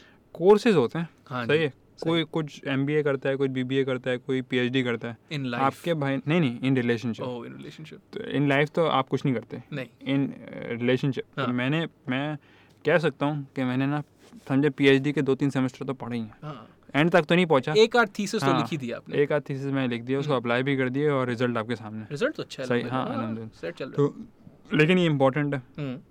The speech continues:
Speaker 1: सही है? आप
Speaker 2: हम्म।
Speaker 1: सीखोगे नहीं, दूसरों को सिखाओगे कैसे? तो ये बहुत इंपॉर्टेंट है।
Speaker 2: और आपका क-, आप चाहते हो कि आप सिखाओ लोगों को, through आपका माशाल्लाह से एक apparatus बन गया है इतना बड़ा
Speaker 1: एक चीज़ मैं
Speaker 2: प्लेटफॉर्म।
Speaker 1: seriously अगर इस प्लेटफॉर्म पे बताना चाहूँ,
Speaker 2: हम्म।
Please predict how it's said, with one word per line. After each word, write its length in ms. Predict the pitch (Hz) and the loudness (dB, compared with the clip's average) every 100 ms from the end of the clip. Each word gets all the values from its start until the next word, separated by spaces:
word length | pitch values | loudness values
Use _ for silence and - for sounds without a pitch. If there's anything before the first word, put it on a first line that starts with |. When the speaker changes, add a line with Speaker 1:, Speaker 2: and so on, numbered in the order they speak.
| - - | -20 -8
Speaker 1:
सही 120 | 139 139 | -2 -2
है? 60 | |
आप 220 | 131 156 | -4 -4
Speaker 2:
हम्म। 160 | 135 131 | -2 0
Speaker 1:
सीखोगे 340 | 143 143 151 | 0 0 2
नहीं, 100 | 151 | 2
दूसरों 220 | 139 127 139 | 0 2 2
को 80 | |
सिखाओगे 300 | 135 123 120 | 2 2 0
कैसे? 420 | 110 101 117 _ _ _ _ _ _ _ _ - | -2 -8 -14 _ _ _ _ _ _ _ _ -6
तो 260 | 127 135 - | -4 -4 -8
ये 100 | 135 | -4
बहुत 180 | 135 131 | -2 -2
इंपॉर्टेंट 480 | 120 113 110 120 135 | -2 -2 -2 -4 -8
है। 80 | 123 | -4
Speaker 2:
और 100 | 165 | 2
आपका 280 | 170 170 202 | 2 2 -2
क-, 80 | 180 | -2
आप 300 | 156 170 - | 0 0 0
चाहते 260 | 170 156 | 0 0
हो 60 | 165 | 0
कि 80 | 156 | -2
आप 100 | 131 | -4
सिखाओ 320 | 151 - 147 | -4 -4 -4
लोगों 180 | 131 127 | -4 -6
को, 100 | 147 | -10
through 280 | - 190 185 | -6 -6 -4
आपका 280 | 151 151 175 | -2 -2 -2
माशाल्लाह 340 | 151 139 156 151 | -2 -4 -4 -6
से 100 | 147 | -6
एक 80 | |
apparatus 480 | 135 127 143 143 156 | -8 -6 -6 -6 -6
बन 160 | 147 131 | -4 -4
गया 120 | 127 | -8
है 60 | 139 | -10
इतना 140 | 139 | -10
बड़ा 180 | 127 135 _ - | -12 -14 _ 4
Speaker 1:
एक 180 | 185 190 | 6 6
चीज़ 220 | 190 185 | 4 4
मैं 80 | 180 | 4
Speaker 2:
प्लेटफॉर्म। 280 | - 156 | 4 4
Speaker 1:
seriously 300 | 151 151 156 | 4 2 4
अगर 180 | 151 147 | 6 6
इस 80 | 139 | 4
प्लेटफॉर्म 400 | - 127 - 139 | 2 2 2 0
पे 60 | 127 | 2
बताना 300 | 120 120 117 | 0 0 -2
चाहूँ, 220 | 113 110 | -4 -6
Speaker 2:
हम्म। 240 | 127 117 | -10 -12